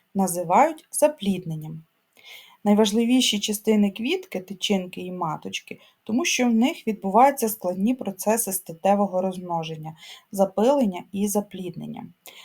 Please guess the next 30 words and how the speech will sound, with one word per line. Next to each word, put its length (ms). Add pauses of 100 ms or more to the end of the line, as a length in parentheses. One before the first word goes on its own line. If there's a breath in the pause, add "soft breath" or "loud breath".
(140 loud breath)
Запилення — 640
це 140
процес, 420
під 180
час 240
якого 420
пилок 420
із 100
пиляків 540
тичинок 560
рослини 500
переноситься 800
на 120
приймочку 640
маточки. 600 (1040 loud breath)
Запилення 560
може 300
бути 320
перехресне, 960 (140)
це 120
коли 260
пилок 600
із 160
тичинок 560
однієї 420
квітки 360
переноситься 760
на 400
приймочку 540
маточки 600